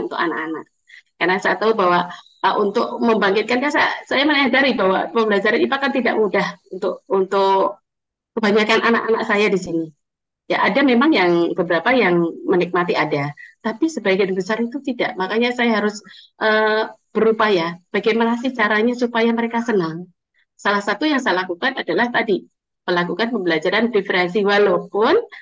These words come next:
tidak setiap materi. Nah, di akhir itu, kakak-kakak semua, setelah saya melaksanakan pembelajaran diferensiasi, saya kumpulkan anak-anak satu semua, saya tanya kepada mereka,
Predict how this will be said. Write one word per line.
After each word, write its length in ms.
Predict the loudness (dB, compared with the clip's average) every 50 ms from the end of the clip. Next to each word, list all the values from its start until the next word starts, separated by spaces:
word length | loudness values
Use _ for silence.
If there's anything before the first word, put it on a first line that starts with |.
| -20 _ -2
tidak 400 | -2 0 0 0 -2 -4 -2 -4
setiap 320 | -4 0 0 0 0 0
materi. 560 | 0 -2 -2 0 0 0 2 0 0 -2 -4 _ _ _ _ -20 -18 -16 -8 -2 0
Nah, 160 | 0 0 2
di 160 | 2 2 2
akhir 360 | 2 2 0 2 2 2 2 4
itu, 480 | 4 2 0 0 0 0 2 0 -2 -4
kakak-kakak 560 | -4 -2 -2 -2 -2 -2 -4 -4 -2 -2 -4
semua, 320 | -4 -4 -4 0 0 0 0
setelah 360 | 0 -2 -2 0 0 0 0
saya 200 | 0 0 0 2 2
melaksanakan 680 | 4 4 2 2 2 0 0 0 0 0 0 0 0 2
pembelajaran 480 | 2 2 2 2 2 0 0 2 2
diferensiasi, 840 | 0 0 -2 -2 0 0 0 0 2 2 2 0 0 0 -2 -2 0
saya 400 | 0 0 2 4 4 4 2 0 -2 -8 -10 -12 -14 -10 _
kumpulkan 480 | 0 2 2 4 2 2 2 2 2 2 4
anak-anak 400 | 2 2 2 2 2 0 0 0
satu 320 | 0 -2 -2 0 0 -2
semua, 320 | 0 2 0 2 0 0 0
saya 160 | 0 0 2
tanya 400 | 2 2 2 4 4 2 2 -2
kepada 320 | -8 -10 -10 -6 -4 -2
mereka, 560 | -2 -2 -2 -4 -6 -8 -10 -10 -10 -10 -12